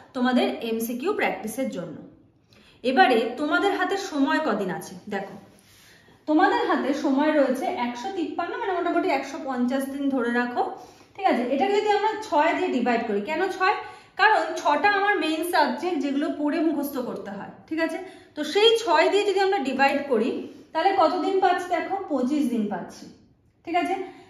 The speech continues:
এবার পঁচিশ দিনের সঙ্গে যারা পড়া শুরু করে দিয়েছে জুলাইয়ের এই তিন দিন, ঠিক আছে, এটা যদি অ্যাড করা হয় তাহলে আঠাশ দিন, মানে এক একটা subject, history জিওগ্রাফির কথা বলছি, এক একটা সাবজেক্টের জন্য তুমি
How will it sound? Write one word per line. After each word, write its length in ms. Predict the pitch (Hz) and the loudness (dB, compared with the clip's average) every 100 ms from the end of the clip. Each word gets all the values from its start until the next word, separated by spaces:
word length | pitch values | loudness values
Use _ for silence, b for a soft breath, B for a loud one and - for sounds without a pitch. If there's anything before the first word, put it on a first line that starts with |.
| B 254 | B 2
এবার 140 | 294 302 | 2 4
পঁচিশ 260 | 302 359 359 | 2 0 0
দিনের 200 | 370 370 | 0 0
সঙ্গে 180 | 370 339 330 | 0 0 0
যারা 120 | 320 302 | 0 0
পড়া 180 | 269 277 | 0 0
শুরু 160 | 311 339 339 | -4 -6 -4
করে 120 | 302 | -2
দিয়েছে 200 | 285 311 254 | -2 -4 -4
জুলাইয়ের 340 | 262 269 285 302 | 0 0 0 -2
এই 60 | 302 285 | -4 -2
তিন 140 | 269 269 | 0 0
দিন, 120 | 285 302 B B B | -2 -6 B B B
ঠিক 100 | 349 320 | -2 0
আছে, 100 | 233 | 2
এটা 120 | 247 294 | 2 2
যদি 120 | 294 294 | 2 4
অ্যাড 160 | 247 - | 2 0
করা 120 | 277 294 | 0 0
হয় 120 | 370 294 | 0 0
তাহলে 160 | 302 233 214 | -2 -2 -4
আঠাশ 260 | - 220 - | -4 -6 -6
দিন, 100 | 185 208 | -8 -4
মানে 120 | 320 277 254 | -4 -4 -6
এক 60 | 269 403 | -4 -4
একটা 200 | - 392 415 | -4 -2 0
subject, 500 | 214 - 302 214 - - - - b b _ | -2 -2 -2 -2 -2 -14 -20 -20 b b _
history 300 | 285 294 370 - | -4 -2 -2 -2
জিওগ্রাফির 420 | 330 311 311 311 | -2 0 -2 -2
কথা 140 | 269 285 240 | -4 -2 -2
বলছি, 180 | 214 196 240 | -2 -4 -6
এক 80 | 247 359 | -2 -4
একটা 160 | 359 381 311 | -4 -4 -2
সাবজেক্টের 580 | 214 214 262 - 311 247 | -4 -4 -6 -6 -6 -2
জন্য 240 | 233 208 208 311 B B B 320 | 0 2 0 -2 B B B -6
তুমি 180 | 330 | 0